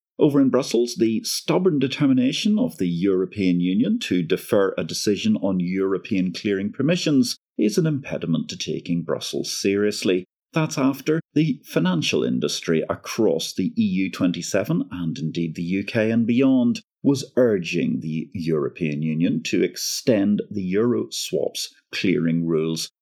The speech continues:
to permit the use of the London Clearing House and avoid financial Armageddon.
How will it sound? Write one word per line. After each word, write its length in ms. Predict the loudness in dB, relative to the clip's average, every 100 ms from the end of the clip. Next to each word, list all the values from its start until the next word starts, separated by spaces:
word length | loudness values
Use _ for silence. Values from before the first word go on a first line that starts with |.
| _
to 100 | -6
permit 460 | -6 -2 -2 -2 -6 _ -6
the 60 |
use 200 | -4 -2
of 100 | -2
the 80 | -2
London 360 | -2 -4 -6 -4
Clearing 320 | -2 0 2
House 320 | 2 0 -2 _ 0
and 120 | 2
avoid 420 | 4 2 0 -2 _ _
financial 600 | 0 2 2 0 -4 -2
Armageddon. 840 | -2 -4 -4 0 0 2 -2 -4